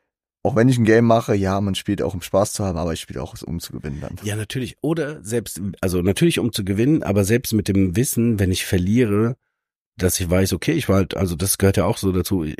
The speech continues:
Speaker 2: da bin ich nicht gut oder da war ich schlechter als der andere oder die andere Person. Aber auch so mit dem Gedanken, es macht einfach, also es macht einfach Bock, sich so da aneinander zu reiben. Vielleicht ist auch halt auf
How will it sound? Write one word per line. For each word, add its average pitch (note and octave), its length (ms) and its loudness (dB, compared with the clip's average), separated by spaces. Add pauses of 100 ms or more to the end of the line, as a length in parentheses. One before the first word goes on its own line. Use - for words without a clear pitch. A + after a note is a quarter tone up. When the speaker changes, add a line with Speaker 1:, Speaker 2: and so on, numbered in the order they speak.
(160)
Speaker 2:
da F2+ 120 2
bin G#2 180 6
ich A#2 160 0
nicht G#2 160 2
gut B2 260 -6
oder F#2+ 160 2
da F2 160 4
war F#2 120 4
ich - 120 2
schlechter G2+ 360 2
als F2 160 -2
der C2+ 140 -4
andere F#2+ 260 2
oder F2 160 2
die E2 120 -4
andere F2+ 280 0
Person. G2+ 400 0 (580)
Aber C3+ 460 2 (480)
auch G#2+ 200 0
so - 120 -2
mit G#2 160 2
dem G2 100 2
Gedanken, F#2 560 0 (1800)
es - 240 0
macht A2 220 4
einfach, - 220 2 (100)
also G#2+ 160 2
es - 80 -2
macht A#2 160 2
einfach E2 200 0
Bock, - 260 2
sich G#2+ 180 0
so F#2+ 140 4
da E2 220 -2
aneinander G#2 480 2
zu - 120 -2
reiben. G2 240 2
Vielleicht G2 180 2
ist - 80 -2
auch G#2 120 0
halt F#2+ 160 0
auf - 220 -10